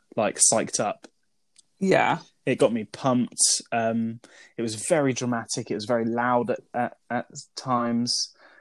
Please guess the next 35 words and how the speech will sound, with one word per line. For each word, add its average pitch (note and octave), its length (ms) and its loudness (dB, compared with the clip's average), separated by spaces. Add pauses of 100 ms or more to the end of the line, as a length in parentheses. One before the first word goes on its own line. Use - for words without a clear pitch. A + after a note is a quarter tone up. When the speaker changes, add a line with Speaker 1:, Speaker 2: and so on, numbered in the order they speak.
(140)
Speaker 1:
Um, A2+ 120 2
I'm D#3+ 120 4
Speaker 2:
Mm. C#3 40 0
Speaker 1:
talking C3+ 180 2
about, A2+ 200 -2
like, A2 180 -6
the - 80 -8
score A#2+ 400 2
music G2+ 380 -12
at - 60 -16
the - 60 -14
moment. G2 340 -10 (400)
Speaker 2:
Yeah. C3+ 220 8 (120)
Speaker 1:
Um, A2 120 -8 (440)
I, C3+ 240 4
I C3+ 140 6
thought - 280 -4
that B2 220 -4
side A2 260 -2
of G#2+ 80 -14
things, G#2 540 -10 (180)
it A#2 100 -6
was A2 140 -8
excellent. F#2 500 -10 (240)
Um, A2+ 400 -6
Speaker 2:
Yeah. D#3 340 -6 (840)
Speaker 1:
obviously, D#3 480 4
last, C#3+ 600 -4
uh, - 60 -8
in C3+ 240 -8
the C3+ 80 -8
last C#3 420 -6
movie, A2 240 -12
I A#2 120 -8
gave, A2+ 260 -6